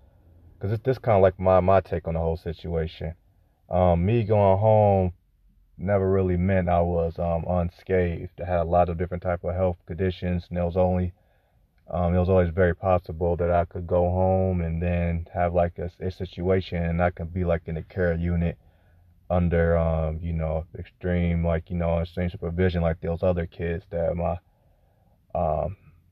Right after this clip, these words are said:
my, my mom witnessed. And, um, you know, my mom's not, you know, like, a trained medical doctor, you know, so the only way that she really could see if I was okay was why it was, was my emotional state.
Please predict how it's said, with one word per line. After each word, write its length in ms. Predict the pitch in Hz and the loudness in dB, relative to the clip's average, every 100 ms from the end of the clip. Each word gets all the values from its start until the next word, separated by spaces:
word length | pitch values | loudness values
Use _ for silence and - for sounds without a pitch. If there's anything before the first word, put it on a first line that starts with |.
| _ | _
my, 260 | 85 82 80 | -2 0 0
my 160 | 82 | 0
mom 320 | 82 85 82 | 2 2 2
witnessed. 540 | 82 92 78 80 85 _ - | 0 -2 -2 -6 -8 _ -10
And, 460 | 85 85 80 82 | -4 -2 -2 0
um, 220 | 82 82 90 | 0 0 0
you 80 | |
know, 180 | 90 85 | 0 2
my 80 | 90 | 2
mom's 320 | 95 92 90 | 2 2 0
not, 280 | 92 90 87 - _ _ _ _ - - | -2 0 -2 -4 _ _ _ _ -20 -18
you 60 | - | -4
know, 120 | 87 | 0
like, 200 | 87 85 | 2 0
a 40 | - | -6
trained 400 | - 98 90 90 | -4 0 2 2
medical 340 | 95 90 87 | 2 2 -2
doctor, 560 | 85 98 95 - 98 95 | 4 6 6 -2 -8 -6
you 160 | 101 | -4
know, 280 | 101 98 95 | -2 -2 -2
so 140 | - | -2
the 80 | 92 | -2
only 180 | 95 98 | 0 0
way 180 | 95 95 | 0 2
that 140 | 92 | 0
she 180 | - 98 | -2 -4
really 260 | 98 95 90 | 0 0 0
could 140 | 92 | -6
see 280 | - 123 113 | -8 -4 -4
if 160 | 98 | -2
I 100 | 98 | 2
was 200 | 92 92 | 2 2
okay 640 | 92 87 87 127 131 117 101 _ _ _ _ | 0 0 0 2 4 4 0 _ _ _ _
was 160 | 85 85 | -8 -2
why 400 | 87 90 87 85 | 2 4 4 2
it 80 | 82 | -2
was, 180 | 85 87 82 | -4 -6 -8
was 260 | - 87 87 | -6 -4 -2
my 220 | 90 85 | 0 0
emotional 420 | 85 92 90 85 | 2 0 0 -4
state. 360 | 85 - 85 80 | -10 -6 -6 -6